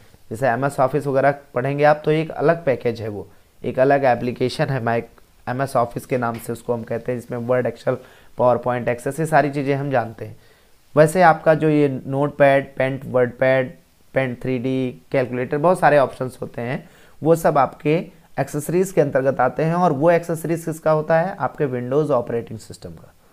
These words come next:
तो यहाँ से हम उसके बारे में जान सकते हैं, ऑपरेटिंग सिस्टम कौन सा है, वर्जन क्या है। Windows Microsoft ने बनाया है, तो Windows, Microsoft Windows लिख करके आ रहा है, वर्जन्स लिख के आ रहा है, कॉपीराइट कब किया गया,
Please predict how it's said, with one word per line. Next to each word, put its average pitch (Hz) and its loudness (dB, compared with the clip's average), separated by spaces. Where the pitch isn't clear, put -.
तो 151 4
यहाँ 156 2
से 175 -2
हम 175 0
उसके 151 -2
बारे 123 4
में 180 -4
जान 127 2
सकते 123 -6
हैं, 165 -4
ऑपरेटिंग 120 -8
सिस्टम 131 -8
कौन 127 -4
सा 127 -4
है, 123 -2
वर्जन 120 -4
क्या 120 2
है। 139 0
Windows 123 -4
Microsoft 120 -2
ने 135 -4
बनाया 127 0
है, 135 -4
तो 123 -4
Windows, 123 -2
Microsoft 127 -2
Windows 127 -2
लिख 127 -6
करके 127 -2
आ 123 4
रहा 123 2
है, 123 0
वर्जन्स 123 -2
लिख 123 -6
के - -4
आ 120 2
रहा 123 0
है, 123 -2
कॉपीराइट 123 -2
कब 120 -2
किया 127 2
गया, 131 0